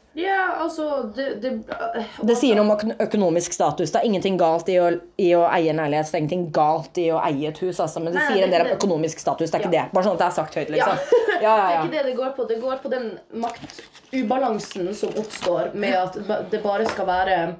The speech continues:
Speaker 1: dem som har, dem som er middelklasse, dem som har råd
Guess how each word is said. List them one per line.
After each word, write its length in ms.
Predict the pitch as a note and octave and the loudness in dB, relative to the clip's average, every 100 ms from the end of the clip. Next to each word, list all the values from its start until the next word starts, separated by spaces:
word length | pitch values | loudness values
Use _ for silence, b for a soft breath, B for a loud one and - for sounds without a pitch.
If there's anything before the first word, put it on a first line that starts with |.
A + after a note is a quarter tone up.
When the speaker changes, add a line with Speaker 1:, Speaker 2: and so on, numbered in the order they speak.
| b b b b | b b b b
Speaker 1:
dem 160 | G#3+ A3 | -2 -2
som 220 | - F#3+ | -6 -8
har, 520 | E3+ G3+ F#3 E3+ F3 - | -2 0 2 0 -2 -6
dem 140 | G#3+ G#3 | -6 -4
som 120 | G#3 | -4
er 40 | |
middelklasse, 520 | F#3+ F#3+ G3+ G3+ F#3 F3+ | -4 -4 -4 -6 -6 -6
dem 120 | F#3 | -6
som 160 | G#3 | -4
har 120 | F#3+ F#3 | -2 0
råd 340 | G#3 F#3+ F3 | 2 0 -2